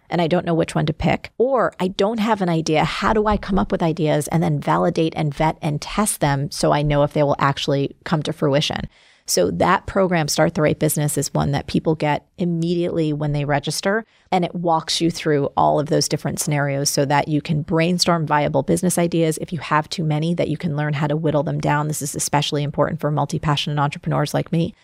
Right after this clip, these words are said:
And then it walks you through the exact steps to take so you don't get overwhelmed, but you can actually get into the marketplace as quickly as possible with spending as least money as possible to test and validate your idea so you can take it ahead.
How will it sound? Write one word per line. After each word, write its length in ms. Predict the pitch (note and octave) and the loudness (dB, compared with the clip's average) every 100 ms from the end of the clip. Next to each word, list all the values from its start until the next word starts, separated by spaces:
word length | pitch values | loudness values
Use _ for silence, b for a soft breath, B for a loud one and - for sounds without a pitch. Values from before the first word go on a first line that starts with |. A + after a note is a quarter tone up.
| b b | b b
And 140 | - G3 | 0 2
then 80 | E3+ | 2
it 100 | F#3 | 0
walks 400 | D#3+ D#3+ - D#3+ | 2 0 0 -2
you 80 | D#3+ | -2
through 360 | - E3 D3+ | 0 2 2
the 180 | D3 D3 | 2 0
exact 800 | D3 - - F3 E3 G#3 B3 - - | 0 -4 -4 0 2 2 -2 -8 -6
steps 420 | - F#3+ F3+ - | 0 0 0 0
to 100 | F3 | 0
take 300 | - E3+ D#3 | 0 0 0
so 120 | - | -2
you 100 | C#3 | -2
don't 300 | C#3+ E3 F#3+ | 2 0 2
get 120 | F3+ | 2
overwhelmed, 640 | E3 E3 D#3 D#3+ D#3 C#3 C#3+ B B B | 2 2 2 2 2 0 -4 B B B
but 120 | E3 | 2
you 120 | F3 | 2
can 140 | G3 | 2
actually 320 | E3+ E3+ - D#3 | 0 2 0 0
get 260 | - D#3+ | 2 2
into 240 | F3 F3 F3+ | 2 0 -2
the 100 | D#3+ | 0
marketplace 600 | D3 D3+ - - F3 - | 2 0 -2 0 0 0
as 180 | E3 - | -4 -4
quickly 540 | - - G#3+ - B3+ | -6 -2 -2 0 0
as 100 | B3 | 0
possible 580 | - D#3+ D#3+ F3 D#3 C#3+ B B | 0 0 0 0 0 0 B B
with 120 | E3+ - | 0 0
spending 440 | - F3 E3+ E3 | 2 2 2 0
as 200 | - D#3 | 0 -2
least 440 | E3 D#3+ F#3+ - - D#4 | -2 0 0 -2 -8 -8
money 480 | G3 E3 G3 G#3+ E3+ - | 0 2 2 2 0 0
as 180 | D3+ | -2
possible 580 | - D3+ C#3+ D#3+ D3+ C#3+ | 0 0 0 0 2 0
to 140 | - - | -2 -4
test 340 | - D3+ - | -2 -2 -2
and 100 | D3 D#3+ | -2 0
validate 400 | E3 D3+ D#3 E3 | 2 2 0 2
your 100 | D3 | 0
idea 220 | D3+ C#3+ | 2 0
so 120 | - | -2
you 40 | C#3 | -4
can 120 | D3+ | -4
take 180 | E3 - | -4 -4
it 60 | |
ahead. 220 | D3+ D#3 | -2 -2